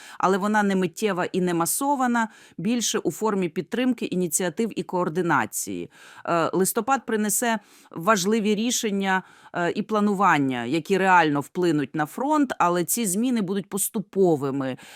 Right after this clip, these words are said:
не блискавичними. Е, малі кроки сьогодні можуть дати,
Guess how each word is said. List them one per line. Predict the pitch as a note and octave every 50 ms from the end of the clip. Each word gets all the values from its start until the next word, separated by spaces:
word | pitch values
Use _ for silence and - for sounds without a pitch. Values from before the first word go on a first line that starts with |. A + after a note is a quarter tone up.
| - - -
не | - D3+ F3 G3 G#3+ A3
блискавичними. | F3 G3 G#3 G#3 - - - - G3+ F#3+ F#3 F3+ D#3 C#3 D#3+ C#3+ - - - - E3+ E3 E3 E3 D#3+ D#3+ D#3+ D#3 D3+ D3 C3+ - - - - - - -
Е, | - D3+ D3+ C#3+ C#3 C#3+ B2 A#2+
малі | F3 F#3 G3 G#3 G#3+ A3+ A3+
кроки | - - - A3 A#3 B3+ B3+ A#3+ - - A3
сьогодні | G3 - - G#3 F#3 E3+ A#3 B3+ G#3 G#3 A3
можуть | G#3 G3+ G#3 G#3+ F3 G#3 F#3+ E3
дати, | D3+ G3+ G3 G3 F#3+ - - G3 F#3+ F3+